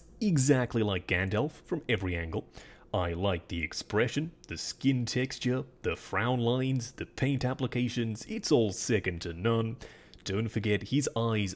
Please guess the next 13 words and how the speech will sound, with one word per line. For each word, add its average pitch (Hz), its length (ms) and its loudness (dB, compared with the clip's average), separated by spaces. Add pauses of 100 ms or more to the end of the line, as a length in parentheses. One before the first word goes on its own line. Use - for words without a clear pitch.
(160)
are 135 260 2
movable, 196 500 2
but 110 200 -2 (220)
I - 40 -16
can't 233 280 -2
show - 260 4
you 127 200 6
that 98 220 2
here, 113 320 -2
it's, - 340 -8 (100)
again, 98 260 -2 (100)
not 90 200 -2
final. 92 400 -2